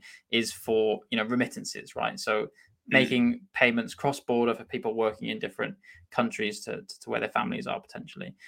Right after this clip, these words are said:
Speaker 1: because this is a, there's a huge, I don't wanna say market for this, but there's a huge demand for, for doing this globally. There are lots of overseas workers across the world. And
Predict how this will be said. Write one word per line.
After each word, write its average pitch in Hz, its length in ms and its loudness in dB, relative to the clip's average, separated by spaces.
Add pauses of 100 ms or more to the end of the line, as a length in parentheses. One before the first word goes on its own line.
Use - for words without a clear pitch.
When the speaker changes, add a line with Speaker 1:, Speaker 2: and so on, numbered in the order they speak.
(140)
Speaker 1:
because 120 240 2
this 143 160 10
is 127 100 0
a, 127 60 2
there's 123 160 2
a 123 60 2
huge, 147 680 2
I 131 40 -2
don't 127 100 4
wanna 120 100 6
say 117 120 2
market 139 500 10
for 113 60 -6
this, - 160 -4
but - 100 -8
there's 117 140 0
a - 20 -2
huge 120 200 0
demand 113 460 6
for, - 140 -6
for - 120 -8
doing 123 360 4
this - 260 -8
globally. 117 380 -2
There 120 100 -2
are 120 60 0
lots 120 240 -2
of 117 80 -8
overseas 113 420 -4
workers 117 480 -2 (460)
across 117 320 -2
the 117 80 -6
world. 117 360 2 (360)
And 117 340 6